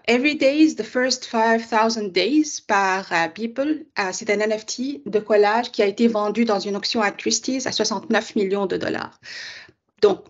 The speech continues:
encore une fois, c'est en train de, de se passer. On parle de, de la technologie qui évolue très rapidement.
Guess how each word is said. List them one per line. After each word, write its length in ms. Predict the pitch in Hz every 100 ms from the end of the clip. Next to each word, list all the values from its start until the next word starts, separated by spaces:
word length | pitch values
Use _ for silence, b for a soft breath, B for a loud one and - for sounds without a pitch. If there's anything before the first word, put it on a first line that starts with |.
| -
encore 220 | 170 220 226
une 100 | 226
fois, 320 | 240 240 -
c'est 400 | - - 214 214
en 160 | 190
train 260 | - 220 226
de, 420 | 226 190 208 208 -
de 180 | 208
se 160 | 208 -
passer. 640 | - 185 180 - - -
On 140 | 202 202
parle 400 | 220 240 254 226
de, 320 | 226 220 226 - _ _ _ _ - 226
de 120 | 214
la 120 | 208
technologie 540 | 220 220 214 214 233
qui 140 | - 208
évolue 300 | 196 214 226
très 260 | - 233
rapidement. 680 | 226 208 - 202 190 220 254